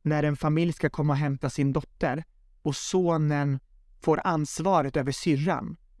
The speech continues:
Speaker 1: Det skulle kunna vara en början till kontroll.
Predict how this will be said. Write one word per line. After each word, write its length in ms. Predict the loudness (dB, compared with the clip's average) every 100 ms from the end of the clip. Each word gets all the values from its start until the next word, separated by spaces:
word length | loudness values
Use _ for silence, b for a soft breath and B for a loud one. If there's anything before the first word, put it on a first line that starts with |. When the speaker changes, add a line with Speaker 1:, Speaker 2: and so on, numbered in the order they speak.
| -20 -20 -20 -6
Speaker 1:
Det 140 | 0
skulle 320 | 0 2 2 2
kunna 280 | 0 -2
vara 200 | 0 0
en 240 | -2 -4 -2
början 640 | 2 2 2 4 4 2
till 320 | -2 0 0 -2 -6
kontroll. 720 | -4 -2 -2 2 2 2